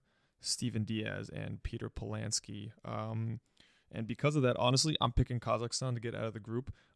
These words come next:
I absolutely rate Alexander Bublik. Love this dude, and he gets hyped for international play. Um, and they also got a really good veteran in Mikhail Kukushkin. Really good player. Not to mention,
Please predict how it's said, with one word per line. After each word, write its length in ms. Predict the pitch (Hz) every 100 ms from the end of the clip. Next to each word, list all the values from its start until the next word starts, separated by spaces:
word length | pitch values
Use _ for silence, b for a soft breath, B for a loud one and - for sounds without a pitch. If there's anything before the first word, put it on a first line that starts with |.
| _
I 140 | 117 -
absolutely 540 | 120 - 135 139 123
rate 380 | 113 117 117 143
Alexander 480 | 117 120 120 120 117
Bublik. 360 | 113 120 123 131 - _
Love 260 | 120 120 127
this 160 | 127
dude, 320 | - 135 143 -
and 120 | 117
he 100 | 123
gets 240 | 127 -
hyped 380 | - - 113 -
for 200 | - 131
international 560 | 120 127 123 123 - 131
play. 320 | 131 139 139 b b b b b -
Um, 380 | 113 110 110 110
and 120 | 127
they 60 | 143
also 220 | 156 165
got 100 | 143
a 60 | 123
really 260 | 123 131
good 160 | 131 131
veteran 380 | 131 127 135 123
in 80 |
Mikhail 280 | 120 - 123
Kukushkin. 580 | 120 - 143 139 117 110 - _
Really 280 | 117 127 131
good 180 | 127 127
player. 340 | 127 127 127 b b b b b b _ -
Not 180 | 123 175
to 60 |
mention, 460 | 143 156 - 208